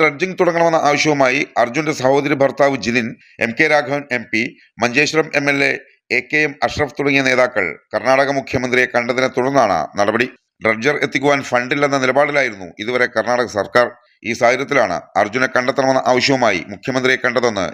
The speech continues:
ജിതിൻ പറഞ്ഞു. കഴിഞ്ഞ ഒരു മാസമായി ഊണും ഉറക്കവുമില്ലാതെ അർജുന്റെ മടങ്ങിവരവനായി കാത്തിരിക്കുകയാണ് കുടുംബവും നാട്ടുകാരും. ജൂലൈ പതിനാറിനാണ് അർജുനെ കാണാതായത്.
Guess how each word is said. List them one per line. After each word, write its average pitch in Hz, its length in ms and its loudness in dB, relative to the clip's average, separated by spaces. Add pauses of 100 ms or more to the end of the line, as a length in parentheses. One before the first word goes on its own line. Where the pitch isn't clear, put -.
(100)
ജിതിൻ 104 280 0
പറഞ്ഞു. 107 240 2 (340)
കഴിഞ്ഞ 170 220 2 (140)
ഒരു 185 160 4
മാസമായി 180 400 2 (220)
ഊണും 165 200 0 (100)
ഉറക്കവുമില്ലാതെ 151 600 2 (220)
അർജുന്റെ 131 420 -2
മടങ്ങിവരവനായി 139 640 0
കാത്തിരിക്കുകയാണ് 120 640 0 (120)
കുടുംബവും 117 460 0
നാട്ടുകാരും. 104 460 2 (220)
ജൂലൈ 110 220 2 (100)
പതിനാറിനാണ് 123 560 0 (260)
അർജുനെ 110 360 0
കാണാതായത്. 107 480 2